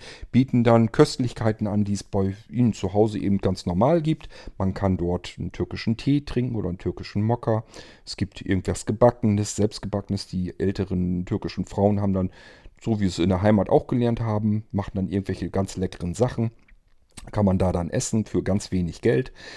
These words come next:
Ist wirklich klasse. Und das ist genau dieses Multikulti, wie ich es in Deutschland gerne hätte. Also wirklich flächendeckend. Ähm, ja, das, was nicht so haben, dass die Realität ein bisschen anders ist, das ist nun mal so. Ich bin bloß froh,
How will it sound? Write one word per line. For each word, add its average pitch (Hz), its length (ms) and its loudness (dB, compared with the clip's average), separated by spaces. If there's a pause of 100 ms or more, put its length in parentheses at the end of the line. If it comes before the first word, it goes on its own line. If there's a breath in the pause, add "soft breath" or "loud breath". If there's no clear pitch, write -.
(260 loud breath)
Ist - 160 -2
wirklich 107 280 2
klasse. - 420 -2 (180)
Und 120 420 0
das 131 160 4
ist - 180 -2
genau 139 340 6
dieses 160 280 -2
Multikulti, 123 680 0
wie 101 80 -2
ich 98 60 -2
es - 60 -8
in 85 100 -2
Deutschland 87 360 -4
gerne 82 240 -8
hätte. 82 280 -12 (240)
Also 92 260 -6
wirklich 135 320 -2 (380 loud breath)
flächendeckend. - 840 -4 (1040 soft breath)
Ähm, 104 520 4 (760)
ja, 95 220 0 (120)
das, - 240 -4
was - 160 0
nicht 135 140 2
so 107 160 0
haben, 143 240 2
dass 123 160 -2
die 101 100 -2
Realität 95 560 0
ein 87 100 -4
bisschen - 460 -2
anders 147 360 -2
ist, 135 260 -8
das - 140 -10
ist - 140 -10
nun 143 100 -2
mal 123 120 0
so. 117 260 2 (260 loud breath)
Ich - 100 -12
bin 139 140 2
bloß 135 160 2
froh, 127 340 2